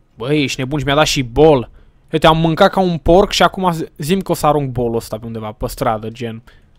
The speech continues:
Da. Exact așa am făcut. Și l-am și, wow, wow, wow. Cât de nepoliticos pot să fiu. Adică uitați-vă la mersul meu de domn, de gentleman și, și la felul în care am aruncat, uh, bolul ăla, gen. Pfeh.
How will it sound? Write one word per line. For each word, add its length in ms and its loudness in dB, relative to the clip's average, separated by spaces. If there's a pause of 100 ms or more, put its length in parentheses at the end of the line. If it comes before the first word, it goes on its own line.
(140)
Da. 160 -20 (680)
Exact 380 -4
așa 200 -4
am 120 -10
făcut. 340 -18
Și 180 -10
l-am 200 -4
și, 260 -8 (580)
wow, 600 -14 (120)
wow, 220 -20
wow. 180 -20
Cât 160 -4
de 80 0
nepoliticos 760 -4
pot 160 -18
să 100 -18
fiu. 240 -16 (480)
Adică 220 -4
uitați-vă 340 0
la 80 4
mersul 420 0
meu 140 -2
de 120 -4
domn, 380 -4
de 100 -6
gentleman 680 -4
și, 280 -4
și 220 -4
la 80 2
felul 220 0
în 60 -4
care 180 0
am 120 0
aruncat, 580 -2 (400)
uh, 180 0 (140)
bolul 420 0
ăla, 180 -2
gen. 220 -10
Pfeh. 400 -16